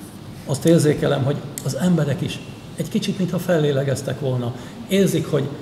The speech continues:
hát most az, érzed, mégiscsak egy kicsit, e, könnyebb az élet, mert szabadabban lehet mozogni,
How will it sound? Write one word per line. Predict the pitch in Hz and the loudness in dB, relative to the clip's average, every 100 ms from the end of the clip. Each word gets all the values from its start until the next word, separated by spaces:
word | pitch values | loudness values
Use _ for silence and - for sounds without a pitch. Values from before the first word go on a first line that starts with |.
| - | -8
hát | - 190 180 | -2 -2 0
most | 170 - | 0 0
az, | 156 - - | -2 -2 -4
érzed, | 143 139 143 | -4 -2 -2
mégiscsak | 165 160 135 135 117 | 0 2 0 -2 -4
egy | 123 | -4
kicsit, | 151 - 131 - - - - - | -6 -6 -8 -10 -16 -16 -16 -8
e, | 135 131 - - | -4 -4 -6 -2
könnyebb | 160 151 139 131 | 2 2 2 0
az | 127 | 0
élet, | 147 147 131 131 | 0 0 -2 -2
mert | 131 123 - | -6 -6 -8
szabadabban | - 147 131 131 120 120 | -2 0 0 0 0 -2
lehet | 120 123 - | -2 -4 0
mozogni, | 165 156 135 139 | 2 2 2 0